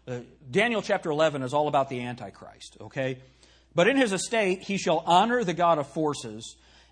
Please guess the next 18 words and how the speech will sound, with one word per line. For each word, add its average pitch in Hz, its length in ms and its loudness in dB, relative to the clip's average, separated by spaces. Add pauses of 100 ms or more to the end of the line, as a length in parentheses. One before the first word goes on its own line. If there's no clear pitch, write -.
(120)
and 165 140 2
a 151 60 4
God 170 380 4
whom 185 180 -2
his 156 160 -2
fathers 190 460 4
knew 170 180 -2
not 147 340 0
shall 143 220 -4
he 143 160 -8
honor 160 360 -2
with 123 200 -6
gold 180 560 2
and 127 180 -6
silver 180 720 0 (400)
and 151 180 0
with 135 200 -4
precious 180 380 0